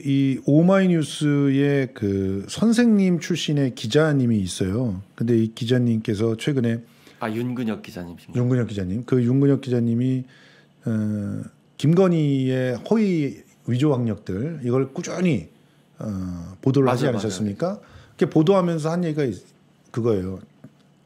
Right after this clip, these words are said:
Speaker 1: "실수할 수 있고 잘못할 수 있다.
Speaker 2: 음.
Speaker 1: 그럼 그걸 바로잡고 사과를 해야 되지 않느냐." 그러면서 자기가 교사의 입장에서 아이들에게 사과하는 거를 가르칠 때 그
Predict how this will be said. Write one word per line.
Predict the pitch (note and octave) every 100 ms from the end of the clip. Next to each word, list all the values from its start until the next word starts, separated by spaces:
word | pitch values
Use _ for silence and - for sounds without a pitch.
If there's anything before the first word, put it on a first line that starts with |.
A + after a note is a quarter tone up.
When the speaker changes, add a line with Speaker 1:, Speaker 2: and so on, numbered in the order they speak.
| _ _
Speaker 1:
"실수할 | - B3 A#3 A3+ F#3+
수 | F#3
있고 | E3+
잘못할 | F3 - C#3+ - E3
수 | C3+
있다. | - G#2 G2+ A2+ A2
Speaker 2:
음. | G#2+ G2 F#2 F2 E2 _ _ _ _ _ _ _ _ _ _ -
Speaker 1:
그럼 | G#3 A3+
그걸 | G3+ G#3
바로잡고 | - D#3+ F#3 E3 - C3 F2 - _ _ _ _ _ _ _
사과를 | - G#3 G#3+ F#3+ D#3+
해야 | F3
되지 | A#2+ G#2
않느냐." | F2 E2 D#2+ G2 - _ _ _ _ _ _ _ _
그러면서 | D3 D#3 D3+ E3+
자기가 | E3 C3 D3+ D#3 E3+ F3 - _ -
교사의 | D#3+ F#3 G#3+ E3+
입장에서 | C#3 - C#3+ C3+ A#2+ C3+
아이들에게 | G#2 A2+ A#2+ A#2 A#2 B2+
사과하는 | - A2+ A#2+ B2+ F3 E3+ D#3+ C#3+
거를 | C3
가르칠 | - G2 F#2+ - F#2+
때 | - F#2 D#2+ _ _ _ _ _ _ _ _ _ _ -
그 | G2+ F#2+ F#2+ F#2 F#2+